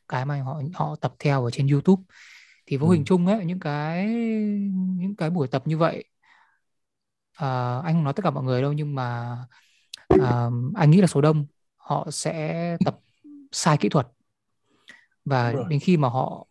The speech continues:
Speaker 1: họ quyết định họ quay trở lại phòng tập ấy, để họ tập ấy, thì khi mà họ đã quen tập với những cái động tác, với những cái kỹ thuật mà trước đó đã tập sai rồi ấy, thì rất, rất, rất, rất là dễ đến chấn thương.
Speaker 2: Đúng rồi.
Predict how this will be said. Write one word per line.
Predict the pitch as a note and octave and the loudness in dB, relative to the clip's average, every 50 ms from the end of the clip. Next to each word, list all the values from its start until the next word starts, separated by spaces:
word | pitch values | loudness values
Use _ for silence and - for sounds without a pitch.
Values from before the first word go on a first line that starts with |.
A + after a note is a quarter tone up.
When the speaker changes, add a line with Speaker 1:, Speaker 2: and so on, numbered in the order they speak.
| _ | _
Speaker 1:
họ | _ - - D#3 D#3+ | _ -10 -8 -8 -4
quyết | - G3 F#3+ | -2 0 0
định | F#3+ F3+ | 0 0
họ | D3+ E3+ | -2 -4
quay | - - E3 E3 | 0 2 0 2
trở | - C3 | 2 -2
lại | A#2+ C3+ - | -4 -4 -6
phòng | - A#2+ A#2+ | -8 -8 -8
tập | - F#3+ - | -6 -6 -4
ấy, | - - - _ _ _ _ _ _ _ - | -6 -6 -8 _ _ _ _ _ _ _ -4
để | - B2 | -2 0
họ | A#2+ C#3+ D#3 | 0 0 0
tập | - D3 B2 | 0 0 0
ấy, | D#3 E3+ - _ _ _ _ _ _ _ _ _ _ _ _ _ - _ _ _ _ - | 0 -6 -6 _ _ _ _ _ _ _ _ _ _ _ _ _ -20 _ _ _ _ -6
thì | D3 B2+ | -6 -4
khi | A#2 E3+ D#3+ | -2 -2 -2
mà | D3 C3+ B2+ | -2 -2 -4
họ | C#3 C3 | -4 -6
đã | D#3 | -4
quen | - - F3+ E3+ D#3+ D3 C#3 | 0 2 2 2 2 0 -2
tập | - E3+ - - | -2 -4 -4 -4
với | C3+ C3+ | -8 -8
những | D3+ E3 | -8 -8
cái | - | -8
động | E3 F3 E3 | -8 -6 -2
tác, | D3+ F3 F#3 F#3 - | 0 0 0 0 -2
với | C#3+ | -8
những | D3 D3+ | -8 -8
cái | _ - | _ -4
kỹ | F#3+ G3+ | -4 0
thuật | F#3+ F3 D3 - - | 2 0 0 0 -2
mà | C3+ B2 A#2+ A#2+ A#2+ A#2 A#2 A#2+ _ - | -8 -6 -6 -6 -6 -8 -10 -12 _ -8
trước | - - F#3+ F#3 | -6 -4 -2 0
đó | C#3+ B2+ C3 D3+ | 0 0 0 -2
đã | F3+ | -2
tập | F3+ D#3+ - | -4 -4 -2
sai | - D#3 D3 C#3 C3+ | 0 2 2 4 2
rồi | C3 A2+ A#2+ C#3 | 2 0 -2 -4
ấy, | - _ _ _ | -6 _ _ _
thì | - C#3 | -8 -4
rất, | A#2+ - E3 D#3+ | -2 -2 0 0
rất, | F#3 F3+ | -2 -4
rất, | E3 F3 F3 - _ _ _ - | -4 -6 -10 -12 _ _ _ 0
rất | F#3 G#3+ - - | 0 0 0 0
là | D3 B2+ | -2 -2
dễ | A#2+ C3+ D#3+ D3+ | 0 -2 -2 -2
đến | D3+ D3+ | -4 -4
chấn | D3 C#3 C3+ | -4 -4 -2
thương. | C3 F3 E3 D3+ - _ _ _ _ _ _ _ _ _ _ _ _ _ _ _ _ _ _ _ _ _ _ - | 2 2 2 2 0 _ _ _ _ _ _ _ _ _ _ _ _ _ _ _ _ _ _ _ _ _ _ -18
Speaker 2:
Đúng | A2+ A#2 | -16 -16
rồi. | A#2 | -16